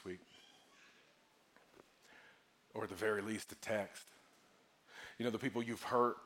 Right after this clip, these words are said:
and you've said, "Well, God's forgiven me." Yeah, maybe,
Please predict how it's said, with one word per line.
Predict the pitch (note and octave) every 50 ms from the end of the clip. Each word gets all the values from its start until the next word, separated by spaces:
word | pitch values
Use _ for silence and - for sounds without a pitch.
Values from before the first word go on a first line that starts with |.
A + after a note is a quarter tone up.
| - - - - - - - - _ _ _ - _ _ - - - A#2+ G2+ -
and | C3 C3 B2+ C#3
you've | C#3 D3+ C#3 A#2
said, | - D#3 C3+ A2+
"Well, | C3 B2 A#2+
God's | C#3+ D3 D#3 E3 E3 - -
forgiven | - A#2+ - A2+ G#2+ G#2 A2 A2 G#2+
me." | A#2 A#2+ A#2+ - - - - - - - - - - _ _ _ _ _ _ _ - _ _ _ - - - _ _ _ _ _ - - - - - - - - -
Yeah, | - -
maybe, | - C3+ C3+ C3 C3+